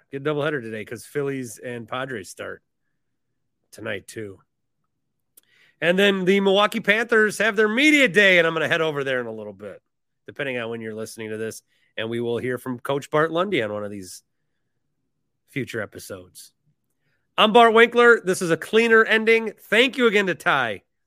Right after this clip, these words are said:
You guys, seriously, uh, if you're on my podcast and you know a little bit about Ty, I've interviewed Ty, I've talked to Ty,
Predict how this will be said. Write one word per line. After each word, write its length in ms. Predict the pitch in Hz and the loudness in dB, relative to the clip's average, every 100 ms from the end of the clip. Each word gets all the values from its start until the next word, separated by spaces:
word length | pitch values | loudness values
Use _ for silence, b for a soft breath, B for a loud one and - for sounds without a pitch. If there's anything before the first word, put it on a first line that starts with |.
| _ | _
You 80 | 143 | -6
guys, 300 | 156 147 - | -4 -4 -6
seriously, 600 | - 156 120 113 101 92 _ _ _ _ _ | -6 -4 -4 -8 -14 -14 _ _ _ _ _
uh, 140 | 123 120 | -14 -12
if 140 | 127 | -6
you're 100 | 160 | -4
on 340 | 160 156 160 147 | -2 -2 -6 -6
my 220 | 160 165 | -2 -2
podcast 720 | 165 160 151 160 147 135 - | -2 -4 -2 -2 -4 -4 -10
and 280 | 123 120 - | -12 -12 -12
you 100 | 127 | -10
know 140 | 131 | -6
a 40 | |
little 160 | 139 151 | -4 -4
bit 100 | 147 | -4
about 280 | 143 147 135 | -4 -6 -6
Ty, 280 | 143 143 127 | -6 -4 -4
I've 80 | |
interviewed 320 | 135 143 139 127 | -6 -8 -10 -8
Ty, 300 | 139 135 120 | -8 -6 -8
I've 100 | 98 | -10
talked 200 | 131 120 | -14 -14
to 60 | |
Ty, 360 | - 127 123 | -12 -10 -10